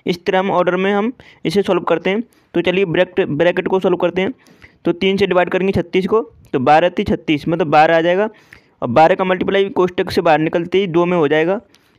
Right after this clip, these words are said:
तो बारह दूनी चौबीस, चौबीस और तीस कितना होता है? चौवन। तो राइट आंसर चौवन होगा इसका। तो ये ऑप्शन में दे रखा है चौवन, फर्स्ट ऑप्शन है इसका राइट आंसर हो जाता है। अब दूसरे क्वेश्चन का आंसर बताएंगे।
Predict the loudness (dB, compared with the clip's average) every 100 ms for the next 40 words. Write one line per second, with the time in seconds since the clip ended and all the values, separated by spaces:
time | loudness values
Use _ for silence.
0 | _ -4 4 4 4 0 0 -4 _ _
1 | _ _ _ _ 0 2 4 0 -6 _
2 | -2 0 2 0 0 -2 -4 _ _ _
3 | -20 -20 _ _ _ _ _ _ -6 -6
4 | -2 -4 -2 -2 0 -2 0 0 0 -2
5 | -6 _ _ _ -2 2 2 2 0 -2
6 | 0 0 0 0 0 0 -4 -4 _ _
7 | _ _ _ -10 -2 2 2 0 -2 0
8 | 0 0 -2 0 0 0 -4 -6 -4 -2
9 | -2 -2 0 0 0 0 2 0 0 2
10 | 2 2 0 -2 _ _ _ _ _ -4
11 | -2 0 0 0 0 -2 0 0 0 -2
12 | -2 -2 -2